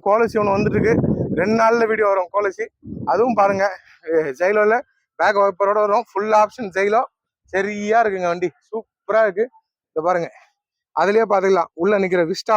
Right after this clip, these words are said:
ஒண்ணு நிக்குதுங்களா, இப்படி இருக்கிற வண்டி இதுல தெரியும். எல்லாமே தெளிவா இருக்கும். டாடா ஜஸ்ட் இருக்கு, Vista இருக்கு, Santro லோ பட்ஜெட்ல, Indica ரெண்டாயிரத்தி பதினேழுக்கு நம்பி வரவங்க நல்ல பொருள் கொடுக்குறோம். டெய்லியும் வீடியோ போடுறோம், டெய்லியும் சொல்றது ஆகுது, இப்ப டெய்லியும் குத்துனுக்கும் தெளிவான பொருள். பிஸ்மிலா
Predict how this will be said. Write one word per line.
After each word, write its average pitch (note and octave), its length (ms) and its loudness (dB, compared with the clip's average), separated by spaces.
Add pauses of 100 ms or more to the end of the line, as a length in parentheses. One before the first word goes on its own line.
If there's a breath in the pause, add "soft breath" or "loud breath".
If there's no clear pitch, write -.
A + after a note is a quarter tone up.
ஒண்ணு F#3 220 0
நிக்குதுங்களா, E3+ 440 0 (480)
இப்படி C3+ 360 -6
இருக்கிற A3 280 0
வண்டி G3+ 220 0
இதுல F#3 140 0 (100)
தெரியும். F#3+ 260 0 (120)
எல்லாமே F#3 320 -2 (140)
தெளிவா G3 380 -2
இருக்கும். F#3 260 -4
டாடா E3 200 -4 (500)
ஜஸ்ட் E3+ 260 -4
இருக்கு, F3+ 280 0
Vista A3 280 -2 (120)
இருக்கு, E3+ 220 0 (440)
Santro G3+ 280 -2 (160)
லோ F3+ 60 2 (100)
பட்ஜெட்ல, F3 300 -2 (140)
Indica G#3 360 0
ரெண்டாயிரத்தி F#3+ 420 -2 (120)
பதினேழுக்கு G3 540 0 (500)
நம்பி G3 240 -2
வரவங்க G3+ 280 2
நல்ல G3 200 0
பொருள் G3+ 160 0
கொடுக்குறோம். G3 320 0
டெய்லியும் G#3 360 0
வீடியோ G#3 220 0
போடுறோம், G3 240 0 (440)
டெய்லியும் A3 300 0
சொல்றது G#3+ 260 0
ஆகுது, F#3+ 180 0
இப்ப F#3+ 180 -10
டெய்லியும் G#3 380 0
குத்துனுக்கும் G3+ 420 -4 (140)
தெளிவான A3 440 -2
பொருள். G3 220 -2 (380)
பிஸ்மிலா A3 260 0